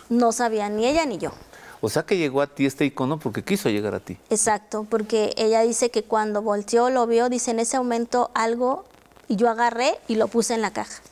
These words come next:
Speaker 1: Y ya, yo se lo pregunté después, el... y lo más hermoso es que llegó el mismo día que a mí me diagnosticaron cáncer.
Speaker 2: Ah.
Speaker 1: Obviamente no llegó a mis manos porque llegó a,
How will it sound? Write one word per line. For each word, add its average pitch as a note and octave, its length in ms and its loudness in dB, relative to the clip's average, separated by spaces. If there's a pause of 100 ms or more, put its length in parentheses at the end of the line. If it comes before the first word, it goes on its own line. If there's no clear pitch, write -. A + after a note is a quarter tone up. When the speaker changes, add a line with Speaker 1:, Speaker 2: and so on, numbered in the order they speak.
(1040)
Speaker 1:
Y A#3 160 2
ya, A3 460 2 (100)
yo A#3+ 140 2
se C4+ 120 0
lo C4+ 100 2
pregunté A3+ 380 0
después, B3 600 0
el... A3 760 0 (340)
y C4+ 100 2
lo B3 120 4
más B3+ 220 0
hermoso C#4 400 2
es C#4 140 -2
que C4+ 340 2
llegó A3+ 320 4
el B3+ 80 0
mismo C4 360 0
día C4 280 2 (180)
que A#3+ 100 0
a A3+ 40 0
mí A3+ 120 0
me A#3 140 2
diagnosticaron G#3+ 720 -2
cáncer. G#3+ 420 -8 (260)
Speaker 2:
Ah. A2+ 480 -6
Speaker 1:
Obviamente A#3+ 440 2
no B3+ 100 0
llegó B3 200 2
a A#3+ 40 2
mis C4+ 220 -4
manos C#4 280 0
porque A3+ 300 -4
llegó G#3 440 0
a, G#3 200 -2